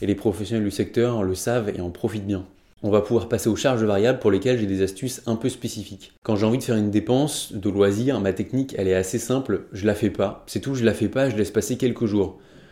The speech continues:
En général, j'y pense déjà plus, mais si à ce moment-là, j'en ai encore envie, en général, je la fais. En d'autres termes, j'achète jamais rien à chaud parce que je sais que dans ces moments-là, je réfléchis pas de manière posée. Sur le moment, on a notre système de la récompense qui s'emballe, qui libère massivement la dopamine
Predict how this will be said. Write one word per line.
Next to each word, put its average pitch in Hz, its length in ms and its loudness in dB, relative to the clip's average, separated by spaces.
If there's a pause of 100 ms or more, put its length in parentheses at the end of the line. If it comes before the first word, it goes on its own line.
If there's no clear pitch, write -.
(320)
En 98 100 -2
général, 101 420 2
j'y 101 120 -2
pense 117 260 0
déjà 104 240 2
plus, - 340 -6
mais 104 120 0
si 131 140 0
à 117 40 4
ce 117 140 -2
moment-là, 117 320 2
j'en 98 100 0
ai 90 40 -2
encore 98 260 2
envie, 107 420 0
en 101 120 -4
général, 101 340 0
je 101 80 -2
la 98 100 4
fais. - 240 -8 (160)
En 101 100 -2
d'autres 117 280 2
termes, 127 500 2
j'achète 98 340 -4
jamais 107 240 4
rien 110 240 4
à 104 60 2
chaud 120 340 2
parce - 140 -6
que - 100 -6
je - 100 -4
sais 123 100 0
que 110 60 0
dans 104 100 0
ces - 140 -4
moments-là, 101 420 2
je - 80 -4
réfléchis 98 320 -8
pas 123 120 -2
de 110 60 0
manière 104 280 -2
posée. 101 420 -2 (500)
Sur - 220 -4
le 98 40 0
moment, 113 260 2
on 117 40 2
a 101 80 2
notre 98 160 -2
système 113 320 -2
de 110 60 2
la 104 100 0
récompense 110 640 -2
qui 101 160 -10
s'emballe, 117 540 2
qui 110 160 -4
libère 98 260 2
massivement 113 460 0
la 104 100 2
dopamine 104 520 0